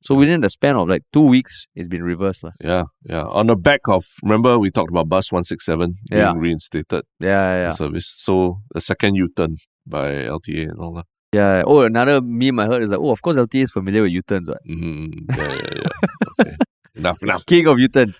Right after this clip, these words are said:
Speaker 1: King of
Speaker 2: Yeah.
Speaker 1: U-turns.
Speaker 2: Okay.
Speaker 1: But, um, but what, what, okay, so, you know, we talked about Simply Go last week, right?
Speaker 2: Mm.
Speaker 1: Did it ever occur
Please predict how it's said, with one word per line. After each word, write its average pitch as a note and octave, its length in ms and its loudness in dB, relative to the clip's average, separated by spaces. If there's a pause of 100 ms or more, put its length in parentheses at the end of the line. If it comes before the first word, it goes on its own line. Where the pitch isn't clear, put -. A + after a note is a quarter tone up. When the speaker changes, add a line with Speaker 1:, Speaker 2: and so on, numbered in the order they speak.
Speaker 1:
King E3 120 2
of A#2 120 2
Speaker 2:
Yeah. G#2+ 80 2
Speaker 1:
U-turns. F#2+ 280 -4 (200)
Speaker 2:
Okay. C#2+ 240 -8
Speaker 1:
But, B2+ 200 4
um, A#2 380 4 (220)
but C#3 140 8
what, G#3+ 220 4
what, A#3 220 2 (260)
okay, D3+ 140 6
so, G3 240 2 (720)
you E3+ 100 4
know, A#3+ 120 6
we C3+ 240 4
talked - 240 0
about G2 180 2
Simply G#2+ 240 -2
Go G#2+ 120 2
last F#2+ 280 -2
week, F#2 160 -4
right? E2 160 -6
Speaker 2:
Mm. D2+ 260 -6
Speaker 1:
Did E3+ 140 2
it B3 160 -2 (140)
ever C3+ 420 4
occur A#2 300 0